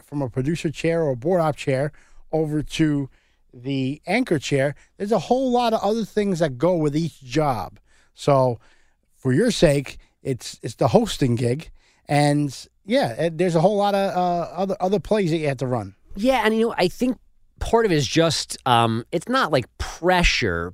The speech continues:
Speaker 2: but the, the responsibility of picking what we're gonna talk about, in what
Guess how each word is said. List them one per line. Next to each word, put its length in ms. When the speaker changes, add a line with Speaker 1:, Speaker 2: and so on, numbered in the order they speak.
Speaker 2:
but 200
the, 360
the 140
responsibility 960
of 140
picking 480
what 100
we're 140
gonna 220
talk 360
about, 480
in 220
what 180